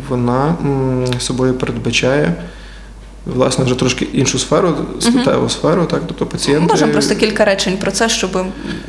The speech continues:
Speaker 2: люди
Speaker 1: Погіршення,
Speaker 2: розуміли, що це є.
Speaker 1: погіршення потенції
Speaker 2: Мгм.
Speaker 1: і лібідо. Тобто пацієнт відмічає, що, е, щось не так з його ерекцією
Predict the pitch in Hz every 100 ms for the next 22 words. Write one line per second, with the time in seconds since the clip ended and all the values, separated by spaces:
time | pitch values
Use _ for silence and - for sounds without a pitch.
0 | 190 196 190 196 196 165 196 190 175 170
1 | 165 180 - 170 147 175 - 156 151 -
2 | 139 170 175 156 127 120 120 117 - -
3 | - - - 135 123 - - 135 - 196
4 | 156 143 131 131 127 127 - 131 120 117
5 | - - 165 - 127 127 123 120 131 156
6 | - 175